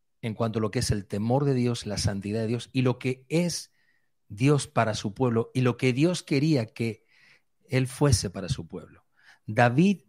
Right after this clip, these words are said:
iba a ser un príncipe, iba a reinar a efectos de hombres, pero iba a ser un príncipe que iba a permitir que Dios reinase entre ellos.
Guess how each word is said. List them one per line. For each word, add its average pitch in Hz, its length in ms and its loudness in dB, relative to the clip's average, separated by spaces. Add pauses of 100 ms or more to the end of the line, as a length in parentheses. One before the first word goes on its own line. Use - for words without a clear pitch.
iba 131 180 2
a 123 40 2
ser 135 200 2
un 110 220 -2
príncipe, 143 1200 -2 (300)
iba 180 180 2
a 156 40 2
reinar 123 480 0
a 110 60 0
efectos 123 560 -4
de 110 140 0
hombres, 107 600 0 (360)
pero 127 140 2
iba 135 120 4
a 127 40 2
ser 143 180 0
un 139 160 2
príncipe 135 400 2
que 151 80 -2
iba 160 100 4
a 156 100 -2
permitir 139 580 -2
que 123 180 -2
Dios 143 260 0
reinase 151 920 -4
entre - 360 -16
ellos. - 400 -20